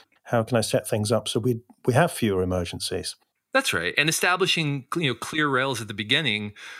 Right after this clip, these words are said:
Speaker 2: so that your team understands, "Hey, here are the boundaries. You have a lot of room to play. There's a lot of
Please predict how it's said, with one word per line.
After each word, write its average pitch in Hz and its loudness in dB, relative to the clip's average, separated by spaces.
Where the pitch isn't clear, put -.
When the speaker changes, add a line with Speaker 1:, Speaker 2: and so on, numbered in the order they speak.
Speaker 2:
so - 0
that 175 0
your 180 0
team 202 0
understands, 170 0
"Hey, 151 0
here 175 2
are 196 2
the 160 0
boundaries. 123 0
You 160 0
have 151 -4
a 131 0
lot 123 2
of 180 0
room 190 -2
to - 0
play. 165 0
There's 139 -2
a 139 0
lot 131 0
of 151 -6